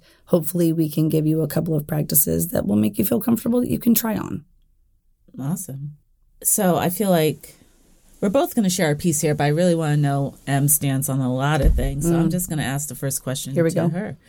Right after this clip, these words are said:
Speaker 2: Uh, so, um, what is an altar?
Speaker 1: Mm.
Speaker 2: Do we need one? How do you make one? What is
Speaker 1: Okay.
Speaker 2: it?
Speaker 1: Okay. So an altar to me is a space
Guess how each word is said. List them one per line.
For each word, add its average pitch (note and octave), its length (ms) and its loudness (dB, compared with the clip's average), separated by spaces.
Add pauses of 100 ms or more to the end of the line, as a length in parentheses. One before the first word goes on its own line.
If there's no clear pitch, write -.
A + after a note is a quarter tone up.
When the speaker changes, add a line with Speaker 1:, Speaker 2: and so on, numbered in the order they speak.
(1160)
Speaker 2:
Uh, E3 360 0
so, F#3 480 2
um, E3+ 220 -2
what F#3+ 280 -8
is D3+ 280 2
an C3+ 260 -2
altar? C3+ 760 -6
Speaker 1:
Mm. G#3 760 0 (300)
Speaker 2:
Do D#4+ 80 2
we D#4+ 80 2
need D#4 200 0
one? D#4 260 -2
How A3 160 -2
do G3+ 60 0
you D3+ 100 2
make D#3+ 320 0
one? A#3 260 2
What A3 300 0
is A3 240 2
Speaker 1:
Okay. A#3+ 320 2
Speaker 2:
it? F#4+ 440 -4
Speaker 1:
Okay. A3 460 2
So F#3+ 560 0
an F#3 160 0
altar A#3+ 480 -2
to G3+ 160 -2
me E3 560 0 (720)
is D#3 420 0 (120)
a D#3 60 0
space - 720 0